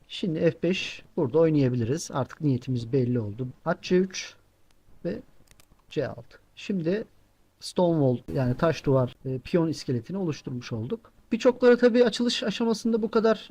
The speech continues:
e, piyon hamlesinin fazla olduğunu söyleyebilir. Ancak bu konumda bu piyon iskeleti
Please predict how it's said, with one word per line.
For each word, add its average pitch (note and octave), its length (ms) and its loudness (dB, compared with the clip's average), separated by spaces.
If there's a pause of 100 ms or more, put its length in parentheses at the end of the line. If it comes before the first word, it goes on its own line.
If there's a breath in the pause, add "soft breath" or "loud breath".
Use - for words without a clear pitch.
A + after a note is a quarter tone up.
e, G#3 40 -4
piyon G#3 300 -2
hamlesinin G3+ 480 0
fazla G3+ 320 0
olduğunu F#3+ 340 2
söyleyebilir. F3+ 1120 2
Ancak E3 340 -2
bu F3+ 80 -6
konumda F#3+ 520 4
bu E3+ 160 -2
piyon F3+ 340 -2
iskeleti F3 720 0